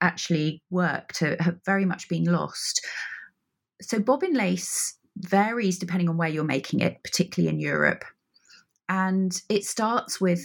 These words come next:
a cushion, usually, uh, either a domed or a round cushion, and, uh, bobbins. So wooden bobbins that work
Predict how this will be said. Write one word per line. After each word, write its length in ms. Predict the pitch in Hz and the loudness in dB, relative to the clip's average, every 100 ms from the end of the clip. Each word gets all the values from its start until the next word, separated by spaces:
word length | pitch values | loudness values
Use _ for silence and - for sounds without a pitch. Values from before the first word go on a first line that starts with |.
| - | -4
a 80 | - | -2
cushion, 580 | 175 240 214 262 285 311 - | 0 0 0 2 2 0 0
usually, 520 | 247 233 226 262 269 | 0 0 0 -2 0
uh, 240 | 185 170 - | 2 0 0
either 340 | - 180 175 165 | 0 2 2 0
a 80 | |
domed 460 | 170 180 190 214 220 | 2 2 2 0 0
or 160 | 185 147 | 0 0
a 40 | |
round 480 | 165 165 170 170 170 - - _ | 0 2 2 2 0 -6 -12 _
cushion, 500 | - 180 - 190 226 - - - - - | 0 0 0 0 -2 -4 -12 -10 -12 -4
and, 580 | 202 202 202 196 196 196 - - _ _ _ - | -2 0 2 2 0 -2 -6 -10 _ _ _ -4
uh, 160 | 180 175 - | -2 0 2
bobbins. 600 | 175 135 131 123 - - | 2 4 0 -2 -4 -8
So 440 | - 185 170 165 - | -6 0 0 0 -2
wooden 300 | 214 247 202 | -2 0 0
bobbins 500 | 180 175 170 160 - | 2 2 2 0 0
that 280 | 175 - - | 0 0 -2
work 420 | 202 233 - - | -2 0 -2 -6